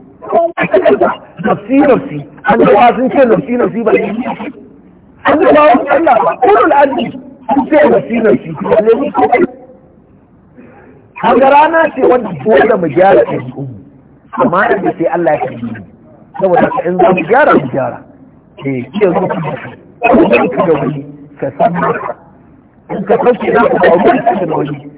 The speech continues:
Sai ya tsayi, ka san shi Allah ya kalle ka. In abokin ka ne ka mai nasiha, in ɗan uwan ka ne ka mai nasiha, in mahaifin ka ne ka mai nasiha, in ma malamin ka ne ka mai nasiha.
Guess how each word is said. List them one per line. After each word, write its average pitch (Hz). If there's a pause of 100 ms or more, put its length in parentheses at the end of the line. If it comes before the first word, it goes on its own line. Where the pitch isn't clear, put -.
(120)
Sai -
ya -
tsayi, - (540)
ka 740
san -
shi 220
Allah 311
ya 180
kalle 131
ka. - (680)
In 285
abokin 302
ka -
ne 254
ka 214
mai 208
nasiha, 175
in 294 (120)
ɗan 359
uwan 330
ka -
ne 226
ka -
mai 190
nasiha, 165 (220)
in 311
mahaifin 330
ka -
ne 320
ka -
mai -
nasiha, 160 (1080)
in 523 (160)
ma - (100)
malamin 359
ka -
ne 311
ka -
mai -
nasiha. 160